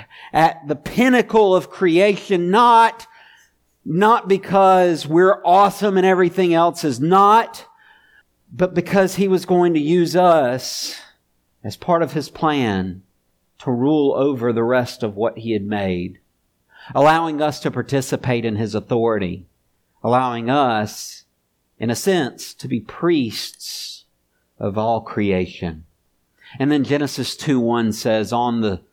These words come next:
second day," thus the heavens and all the earth were finished and all the host of them. "And on the second day," go back a few, back a few. Let's go back. Sorry. That's it.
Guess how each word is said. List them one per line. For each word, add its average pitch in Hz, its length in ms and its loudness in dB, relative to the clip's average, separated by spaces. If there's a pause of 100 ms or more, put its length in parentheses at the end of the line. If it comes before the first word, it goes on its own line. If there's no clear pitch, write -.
(200)
second - 800 -6
day," 98 640 -2 (600)
thus 143 200 -2
the 139 100 0
heavens 127 340 -2
and 107 200 -6 (240)
all 127 100 0
the 120 140 0
earth 120 180 -2
were 101 60 -2
finished 127 340 -4
and 107 80 -2
all 117 80 0
the 113 80 -2
host 120 260 -2
of 120 200 0
them. 107 260 -2 (580)
"And 98 80 -8
on 123 140 0
the 98 340 -2
second 165 680 -6 (640)
day," 85 420 -4 (540)
go 110 80 -6
back 95 260 -4
a - 40 -18
few, 78 300 -14 (540)
back - 480 -2
a 98 120 -12
few. 87 340 -8 (560)
Let's - 140 -20
go 92 220 -8 (220)
back. 92 380 -10
Sorry. 85 380 -16 (560)
That's - 180 -12
it. 185 120 -8